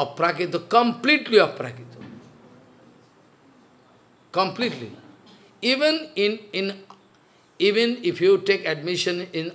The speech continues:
art university, art, art and culture, art, drawing,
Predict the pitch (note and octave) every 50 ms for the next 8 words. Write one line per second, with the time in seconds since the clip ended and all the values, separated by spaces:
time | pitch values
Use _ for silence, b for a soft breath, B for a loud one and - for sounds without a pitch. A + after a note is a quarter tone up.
0 | - - D#3+ E3+ F#3 G3 F#3+ - - - F3 E3 E3+ E3+ E3 E3+ E3 - - -
1 | B2+ - C3 - - D3+ D#3+ D#3 C#3+ C3 - - - - - - _ _ - C3
2 | D3+ E3 D#3+ - E3+ D#3 C#3+ B2 - B2+ A2+ A#2+ - - - C#3+ D#3+ D#3 D3 -
3 | - - - - _ _ _ _ _ _ _ - - - C3+ A#2+ C#3+ C#3 B2+ A2+
4 | G#2+